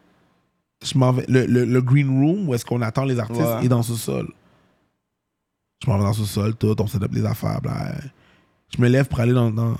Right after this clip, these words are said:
Speaker 1: tu sais, je dis, « Hey, il faut que j'aille set up ma caméra pour, pour, pour, euh, l'entrée, quand on va rentrer. » Je m'en vais en haut. Et là, je passe et je suis dans le venue, dans le sous-sol. Et c'est marqué The Shelter.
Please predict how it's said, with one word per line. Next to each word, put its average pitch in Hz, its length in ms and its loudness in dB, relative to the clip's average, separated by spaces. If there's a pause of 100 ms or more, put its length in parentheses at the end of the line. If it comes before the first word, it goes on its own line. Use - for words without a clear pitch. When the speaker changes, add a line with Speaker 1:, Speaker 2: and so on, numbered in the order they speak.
(240)
Speaker 1:
tu 143 80 2
sais, - 20 4
je 127 80 -6 (140)
dis, « - 60 -
Hey, 156 120 -2
il 147 40 -4
faut 143 140 -4
que 147 60 4
j'aille 143 80 2
set 131 140 -6
up 143 60 -2
ma 143 100 -2
caméra 123 400 -2
pour, 127 320 -4 (640)
pour, 127 380 -2 (100)
pour, 120 340 0 (300)
euh, 113 120 2 (600)
l'entrée, 131 520 2
quand - 140 -20
on 120 160 -2
va 117 60 -4
rentrer. » - 320 -6 (680)
Je - 80 -2
m'en 117 100 4
vais 120 80 4
en 117 120 2
haut. 117 200 -2 (500)
Et - 80 0
là, 120 120 4
je - 120 -2
passe 147 480 0
et 127 80 -2
je - 60 -4
suis - 100 -8
dans 127 140 4
le 127 60 2
venue, 123 200 2
dans 143 100 2
le 120 60 0
sous-sol. 131 480 -4 (960)
Et 127 80 2
c'est - 160 -6
marqué 135 540 -2 (1000)
The 110 200 0
Shelter. 131 760 -6